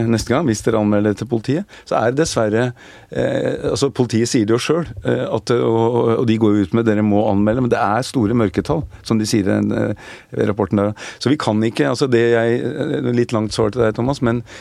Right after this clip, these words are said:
hvis politikere sitter bare og leser disse gjennomsnittsstatistikkene, og så får beroligende, politiet vil alltid si at de gjør en god jobb,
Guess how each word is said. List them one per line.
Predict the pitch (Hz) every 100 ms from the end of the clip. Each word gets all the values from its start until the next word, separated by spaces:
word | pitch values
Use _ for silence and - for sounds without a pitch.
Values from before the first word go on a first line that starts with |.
| -
hvis | 113 113
politikere | 139 120 123 117 127
sitter | 117 101
bare | 123 117
og | 123
leser | 107 95 131
disse | 120 104
gjennomsnittsstatistikkene, | 117 113 95 90 98 - 104 120 - 113 131 143
og | 113
så | 120
får | 110 113
beroligende, | 117 107 104 107 113
politiet | 120 107 110
vil | 120 110
alltid | 101 92 104
si | - 101
at | 104
de | 104
gjør | 104
en | 107
god | 110
jobb, | 143 160